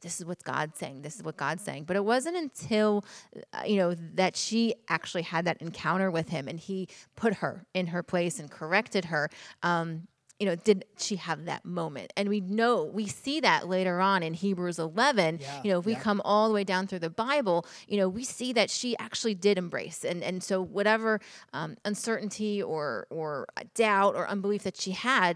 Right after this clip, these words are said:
Speaker 1: you know, that gets all put to rest, because by the time we see, we pick up in Hebrews eleven,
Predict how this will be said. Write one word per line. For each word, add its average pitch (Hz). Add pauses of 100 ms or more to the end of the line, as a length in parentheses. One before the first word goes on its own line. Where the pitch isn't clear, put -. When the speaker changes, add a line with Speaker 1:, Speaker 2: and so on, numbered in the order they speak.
Speaker 1:
you 208
know, 185
that 214
gets 381
all 262
put 247
to 202
rest, 202
because 196
by 202
the 190
time 254
we 233
see, 220
we 214
pick 214
up 220
in 190
Hebrews 185
eleven, 185